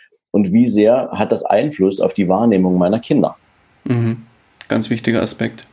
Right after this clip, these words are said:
Speaker 1: Ja, also ich kenne das noch, meine Großeltern haben damals gesagt, es wird gegessen, was auf den Tisch kommt und es wird aufgegessen. Ja, das kam aber noch aus einer völlig anderen Welt, als es nichts gab.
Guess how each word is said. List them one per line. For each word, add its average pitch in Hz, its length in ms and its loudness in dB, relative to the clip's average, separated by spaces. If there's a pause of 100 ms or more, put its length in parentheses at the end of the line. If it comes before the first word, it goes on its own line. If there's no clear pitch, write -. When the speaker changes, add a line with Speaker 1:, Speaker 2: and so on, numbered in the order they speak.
(240)
Speaker 1:
Ja, 123 140 2
also 101 160 0
ich - 180 0
kenne 123 180 2
das 120 140 2
noch, 120 160 0
meine 104 240 2
Großeltern 123 540 2
haben 117 100 2
damals 107 300 0
gesagt, 110 300 -2
es - 120 -12
wird 196 140 -2
gegessen, - 380 0
was 107 120 0
auf 101 140 -2
den 90 80 -6
Tisch - 260 -4
kommt 107 200 2
und 92 100 2
es 101 100 -2
wird - 140 0
aufgegessen. - 600 -6 (640)
Ja, 101 220 2
das - 260 -6
kam 113 260 -2
aber 107 240 2
noch 101 160 -2
aus 101 220 -2
einer 92 100 -2
völlig 123 380 -2
anderen 104 260 2
Welt, 117 260 2
als 104 160 -2
es 101 200 -8
nichts - 560 0
gab. - 420 -2